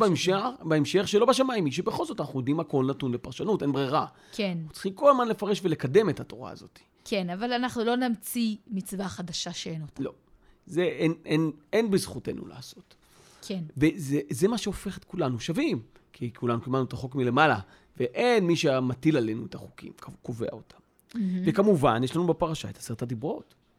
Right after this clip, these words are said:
Speaker 2: בכל זאת, משה, שהוא, אה, סיפר לנו, הוא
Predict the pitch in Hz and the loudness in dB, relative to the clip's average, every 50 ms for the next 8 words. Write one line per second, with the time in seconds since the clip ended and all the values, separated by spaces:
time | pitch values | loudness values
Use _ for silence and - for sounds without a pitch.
0 | _ _ _ _ _ _ _ _ _ _ _ _ _ - - - - - - 185 | _ _ _ _ _ _ _ _ _ _ _ _ _ -18 -18 -14 -8 -2 0 2
1 | 196 170 - - - 120 - - - 190 180 147 131 120 - 131 120 - - - | 2 2 -2 -4 -8 -8 -4 2 2 4 4 2 0 -2 -4 -4 -4 -6 -6 -10
2 | - - - 143 139 135 123 - 143 127 - 165 180 185 190 170 151 135 - - | -10 -8 -6 -4 -6 -6 -6 -4 -4 0 2 2 4 4 4 4 4 2 0 -2
3 | 175 | -2